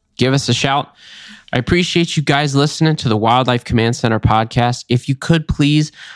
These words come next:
on whatever platform you listen to, leave us a good review. If it's Spotify, five stars, as well as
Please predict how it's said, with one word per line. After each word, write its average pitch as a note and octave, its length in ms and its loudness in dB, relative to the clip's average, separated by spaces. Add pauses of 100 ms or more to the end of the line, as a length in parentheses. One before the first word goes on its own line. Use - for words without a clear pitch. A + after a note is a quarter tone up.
(140)
on G#2+ 280 2
whatever B2 360 0
platform B2 680 0
you G2+ 100 0
listen A#2 320 0
to, C#3+ 240 0
leave C3 420 0
us C3 200 0
a A2 40 0
good C3+ 240 0
review. B2+ 560 2
If G#2+ 140 -2
it's - 180 -6
Spotify, D3 640 0
five - 300 -4
stars, D3+ 460 -2
as G2 180 -8
well G#2 360 -2
as - 420 -6